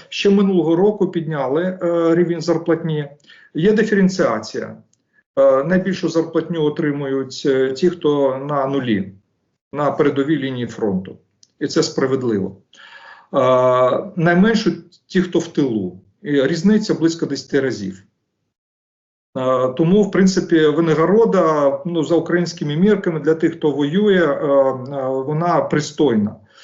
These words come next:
Е, е, але вона відповідає, бу-, було б краще,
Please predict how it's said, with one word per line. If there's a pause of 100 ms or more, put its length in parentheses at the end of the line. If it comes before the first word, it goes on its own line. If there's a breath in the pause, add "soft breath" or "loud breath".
(520 loud breath)
Е,
е, (260)
але
вона
відповідає,
бу-,
було
б
краще,